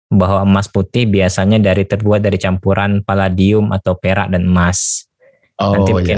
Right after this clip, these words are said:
Speaker 2: iya.
Speaker 1: nanti bisa saya buka. Saya belum buka lagi sih ya, Ustadz. Ini, monggo, Ustadz, kalimat penutup sudah
Speaker 2: Nah,
Speaker 1: setengah
Speaker 2: kalau,
Speaker 1: sembilan.
Speaker 2: kalau diketahui seperti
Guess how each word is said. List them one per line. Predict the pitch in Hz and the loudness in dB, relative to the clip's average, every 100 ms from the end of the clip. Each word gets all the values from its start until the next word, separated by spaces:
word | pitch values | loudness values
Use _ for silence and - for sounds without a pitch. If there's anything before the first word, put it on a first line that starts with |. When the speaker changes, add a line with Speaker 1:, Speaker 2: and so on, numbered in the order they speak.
| 104 | -2
Speaker 2:
iya. | 98 90 - _ | -4 -8 -14 _
Speaker 1:
nanti | 110 107 123 | -2 0 -2
bisa | 113 113 | -2 -2
saya | 113 | -2
buka. | 107 113 | -2 -2
Saya | 127 | 0
belum | 131 120 | 2 0
buka | 123 | 0
lagi | 120 120 120 | 0 0 0
sih | 117 | 0
ya, | 107 | 0
Ustadz. | 107 98 _ _ _ - 98 123 - - | -2 -4 _ _ _ -4 -4 -4 -10 -6
Ini, | 92 90 87 87 87 92 | -2 0 2 2 0 0
monggo, | 123 147 | 0 0
Ustadz, | 151 156 - | -2 -6 -4
kalimat | 120 120 117 117 | -2 0 0 -2
penutup | 117 117 127 127 _ _ _ | -2 0 -2 -4 _ _ _
sudah | - 107 | -2 0
Speaker 2:
Nah, | 110 | 0
Speaker 1:
setengah | 104 | 0
Speaker 2:
kalau, | 104 110 | 0 0
Speaker 1:
sembilan. | 104 101 110 | 0 -2 -2
Speaker 2:
kalau | 110 113 - | 0 -2 -4
diketahui | - 110 107 117 104 113 | -6 -4 -2 -2 0 0
seperti | 104 - 90 | 0 -4 -2